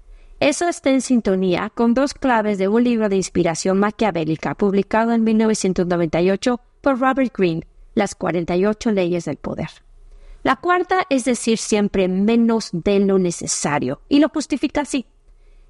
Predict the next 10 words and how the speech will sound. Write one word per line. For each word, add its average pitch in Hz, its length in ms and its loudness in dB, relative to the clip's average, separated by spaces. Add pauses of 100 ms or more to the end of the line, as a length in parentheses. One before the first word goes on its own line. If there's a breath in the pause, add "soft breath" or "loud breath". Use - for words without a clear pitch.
(100)
Ten 370 180 2
en 403 160 0
cuenta 180 460 -2
que 214 160 -2
cuanto 208 360 -2
más 262 320 0
digas, 165 540 -2
más 226 420 2
vulnerable 226 720 0
serás - 580 -8